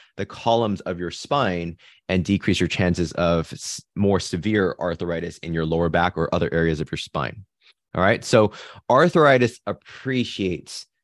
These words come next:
movement and stress. And this is the last note that I want to tell you about this first fact. When you're thinking about, let's say, if, take the classic example of somebody that squats,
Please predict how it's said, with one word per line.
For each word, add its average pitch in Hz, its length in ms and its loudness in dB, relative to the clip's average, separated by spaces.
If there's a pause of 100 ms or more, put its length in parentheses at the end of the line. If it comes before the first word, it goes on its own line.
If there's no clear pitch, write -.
(140)
movement 101 640 4
and 87 260 0
stress. - 520 -8 (240)
And 117 100 4
this 147 140 2
is 165 60 -2
the 156 100 6
last 110 280 6
note 101 140 4
that 90 140 2
I - 20 4
want 87 220 2
to - 40 -14
tell 131 220 2
you 90 460 0
about 87 440 -4
this 85 240 -12
first - 300 -4
fact. 80 300 -4 (720)
When 123 180 4
you're 147 140 6
thinking 185 500 -2
about, 107 480 0
let's 139 280 -4
say, 120 560 -2 (200)
if, 110 480 -6 (560)
take 143 240 -4
the 131 60 -6
classic 110 420 0
example 95 480 -4
of 87 140 -6
somebody 92 380 -4
that 80 200 -10
squats, - 720 -6